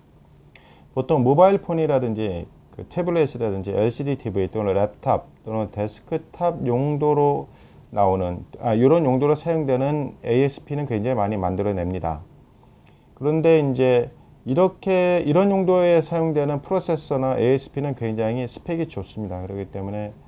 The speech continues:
우리가 그 인베디드 시스템에서는 사실 이런 어떤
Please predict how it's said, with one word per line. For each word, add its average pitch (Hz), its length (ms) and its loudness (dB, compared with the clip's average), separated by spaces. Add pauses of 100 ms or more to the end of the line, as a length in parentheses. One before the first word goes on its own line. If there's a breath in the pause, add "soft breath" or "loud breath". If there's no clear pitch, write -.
(440 loud breath)
우리가 104 580 0 (260)
그 98 60 -12
인베디드 135 380 2
시스템에서는 143 1080 -4 (320 soft breath)
사실 117 340 -4
이런 113 500 0
어떤 101 580 -6